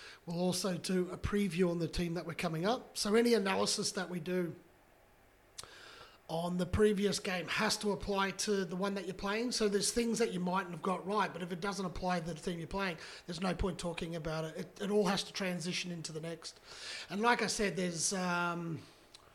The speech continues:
fourteen teams in our league, and, and guaranteed there's fourteen different ways they play. So there'll be strengths in certain areas, and we've got to make sure we get that right.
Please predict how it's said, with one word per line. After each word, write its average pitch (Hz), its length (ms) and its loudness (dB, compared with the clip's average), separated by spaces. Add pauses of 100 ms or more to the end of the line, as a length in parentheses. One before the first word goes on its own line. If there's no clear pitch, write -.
(720)
fourteen 226 500 2
teams 190 380 0
in 185 100 2
our 175 160 2
league, 165 340 -2
and, 165 220 -6
and 165 440 -6
guaranteed 196 720 2
there's 156 240 -2
fourteen 185 560 -4
different 165 260 -6
ways 160 260 -6
they 156 140 -6
play. 151 400 -6 (120)
So 175 400 -2 (340)
there'll 202 160 2
be 185 80 0
strengths 196 480 2
in 175 80 -8
certain 180 380 0
areas, 180 420 0
and 165 80 -4
we've 180 140 0
got 196 100 -2
to 175 60 -4
make 170 200 -4
sure 175 180 -2
we 160 120 -6
get 165 180 -6
that 156 220 -4
right. 220 260 0